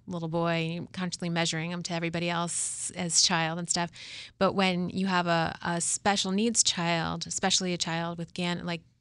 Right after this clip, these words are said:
Gannon's, um, issues, um, your measure of progress and success is completely different. It's a, a totally different bar. So, you know,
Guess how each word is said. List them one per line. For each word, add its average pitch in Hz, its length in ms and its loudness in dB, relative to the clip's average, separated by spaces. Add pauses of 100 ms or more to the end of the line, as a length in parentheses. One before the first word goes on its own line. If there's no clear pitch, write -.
(120)
Gannon's, 180 540 0 (240)
um, 165 340 -4
issues, 165 500 0 (600)
um, 170 460 2 (240)
your 196 380 4
measure 185 680 4
of - 200 0
progress 165 520 2
and 165 140 -4
success 170 600 0
is 165 360 -2
completely 170 560 -2
different. 165 380 -4
It's 165 260 -8
a, 170 120 -8
a 170 40 -6
totally 170 380 -2
different 160 340 -4
bar. 160 360 2
So, 165 380 0
you 175 180 -8
know, 165 340 -4